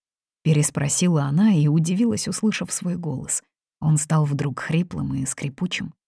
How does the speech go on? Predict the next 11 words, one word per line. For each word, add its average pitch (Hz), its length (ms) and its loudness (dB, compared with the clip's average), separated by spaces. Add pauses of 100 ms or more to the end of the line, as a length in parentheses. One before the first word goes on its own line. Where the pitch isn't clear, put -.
(640)
Прокашлявшись, 160 880 2
Селеста 147 480 0
сказала: - 600 -6 (840)
"По 160 100 2
правде 147 400 2
говоря, 151 460 2
я 156 340 2
не 160 160 6
обращала 160 540 2
большого 160 480 0
внимания. 165 680 -2